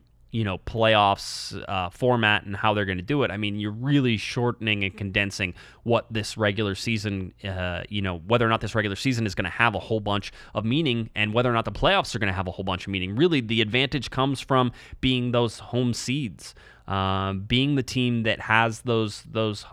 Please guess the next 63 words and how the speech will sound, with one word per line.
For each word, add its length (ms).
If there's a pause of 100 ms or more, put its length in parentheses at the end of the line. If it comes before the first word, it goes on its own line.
those 460
higher 720
levels 500
in 120
the 80
playoff 340
position 380
there 160 (240)
and 100
is 180
able 280
to 120
control 560
their 200
own 120
destiny 520
and 100
play 160
those 180
games 240
at 60
home. 400
That's 260
what's 200
gonna 140
be 120
the 140
advantage. 320
So 100
this 320
year, 140
w-, 200
it 120
may 180
not 160
be 120
right, 260 (200)
but 120
Zlatan 380
had 200
this 140
discussion 380
and 160
the 140
journalists 400
were 80
saying, 280
"Hey, 340 (340)
you 100
know, 160
this 200
is 140
what 140
it 100
is." 200
And 260
again, 300
that's 200
true 520
in 280
probably 400
every 260
prior, 600